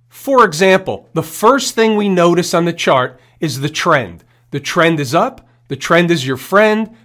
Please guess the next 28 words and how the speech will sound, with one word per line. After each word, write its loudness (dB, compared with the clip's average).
Therefore, 0
fighting 0
the 0
trend -2
is -4
not 2
such -6
a -4
great -4
idea. -6
They're 0
trading 0
near 2
the 4
highs. 0
They're 2
pennies -2
away 2
from 0
the 2
all-time 0
high. 0
There's 0
nothing 0
bearish 2
about -2
that -2
setup. -4